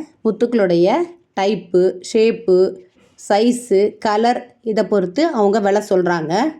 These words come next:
இது போல நல்ல முத்தாலான மோதிரம், வளையல், ஸ்டட்டுன்னு நாம ஜுவல் போட்டுக்கிறதுனால மங்களகரமான விஷயங்கள் நடக்கும். மகிழ்ச்சி, அதிர்ஷ்டம் தானாகவே அமையும். மனசுக்கு அமைதி கிடைக்கும், பதற்றம் குறையும். வாழ்க்கையில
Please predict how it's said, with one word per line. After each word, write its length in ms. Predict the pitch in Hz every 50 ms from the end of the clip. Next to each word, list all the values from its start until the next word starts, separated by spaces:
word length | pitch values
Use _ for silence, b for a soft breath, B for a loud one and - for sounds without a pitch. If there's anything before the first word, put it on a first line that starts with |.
| - _
இது 240 | - 214 214 196 208
போல 400 | 180 202 202 214 220 254 262 254 - -
நல்ல 380 | 214 196 202 214 233 254 277 247
முத்தாலான 840 | 202 196 185 190 - - 233 233 240 220 185 180 175 180 240 339 - - - _
மோதிரம், 560 | - 196 202 208 220 202 190 185 185 202 196 185
வளையல், 760 | 175 175 175 185 202 202 196 175 175 180 196 196 180 - -
ஸ்டட்டுன்னு 680 | - - - - 214 202 196 185 180 240 220 208 208 220
நாம 380 | 254 220 190 180 185 202 277
ஜுவல் 400 | 320 311 - 202 202 220 269 254 262
போட்டுக்கிறதுனால 800 | 233 208 190 175 175 - 185 175 175 180 175 170 165 160 180 214 294 B B B B B B _ -
மங்களகரமான 840 | 196 202 214 226 214 254 240 214 220 214 214 202 202 208 226 247 226
விஷயங்கள் 520 | 185 185 - - 202 196 202 208 214 208
நடக்கும். 600 | 185 165 160 160 160 156 - - 233 294 339 B B B B _ -
மகிழ்ச்சி, 680 | 196 196 202 202 233 226 214 - - - 247 254 247
அதிர்ஷ்டம் 600 | 247 - 190 190 202 208 - - 220 226 269 269 -
தானாகவே 580 | - 185 180 190 196 202 202 196 202 190 220
அமையும். 520 | 202 180 175 165 151 160 196 254 330 330 B B B B B _
மனசுக்கு 540 | - 180 185 202 214 - - 175 - 285 269
அமைதி 380 | 214 185 202 233 247 233 247
கிடைக்கும், 680 | - - 175 165 156 147 160 - 208 262 349 370 359 - -
பதற்றம் 500 | 196 190 185 208 202 208 - 247 226 196
குறையும். 560 | 190 180 170 165 160 165 185 233 311 277 - -
வாழ்க்கையில 680 | 175 175 185 202 202 196 - 202 190 180 170 170